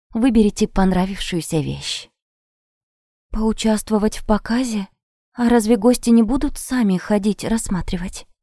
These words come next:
"Нет", рассмеялась она. "Все происходит так же, как и на показах одежды.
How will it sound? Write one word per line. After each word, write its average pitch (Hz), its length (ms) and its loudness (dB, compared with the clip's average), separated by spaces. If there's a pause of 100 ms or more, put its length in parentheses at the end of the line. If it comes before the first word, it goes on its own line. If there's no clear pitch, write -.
(440)
"Нет", 214 560 4 (260)
рассмеялась 156 720 -4
она. 156 360 -6 (760)
"Все 262 240 -4
происходит 202 640 0
так 214 240 2
же, 170 140 -4
как - 260 -4
и 196 40 2
на 180 100 2
показах 185 500 -2
одежды. 143 540 -6